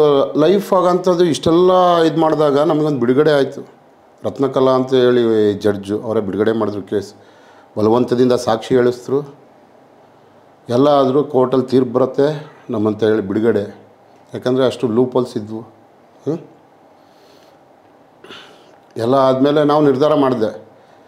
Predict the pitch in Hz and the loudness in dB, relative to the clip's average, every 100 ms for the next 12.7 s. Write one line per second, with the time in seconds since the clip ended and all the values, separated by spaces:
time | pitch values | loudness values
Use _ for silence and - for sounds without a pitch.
0 | - - _ - - 113 131 135 151 151 | -20 -20 _ -16 -6 0 2 2 2 0
1 | 151 175 165 165 160 190 185 170 220 160 | 0 -2 0 0 0 2 2 2 0 0
2 | 135 123 110 101 98 98 123 - - _ | 0 0 0 -2 -4 -8 -12 -18 -20 _
3 | _ - - - - - _ _ _ _ | _ -20 -20 -20 -20 -20 _ _ _ _
4 | _ 117 123 131 147 180 180 170 170 175 | _ -2 2 4 4 4 4 2 2 2
5 | 156 160 165 - 160 - 147 156 151 151 | 2 0 -2 -2 -4 -2 -2 0 0 2
6 | 147 131 107 - - 143 139 131 143 143 | 2 2 -2 -6 -2 0 2 2 2 2
7 | 139 143 151 127 131 135 110 104 - - | 0 -4 0 2 2 0 -4 -8 -10 -20
8 | - _ _ _ _ _ _ _ _ _ | -20 _ _ _ _ _ _ _ _ _
9 | _ - 135 143 156 175 180 156 147 156 | _ -4 0 2 2 2 4 2 2 0
10 | 160 - 160 156 160 165 151 151 147 135 | -2 0 -2 0 0 2 2 2 2 2
11 | 131 135 135 135 131 123 123 120 117 110 | 4 2 2 2 2 2 2 2 2 2
12 | 120 131 131 117 127 120 131 | 2 2 0 2 0 2 2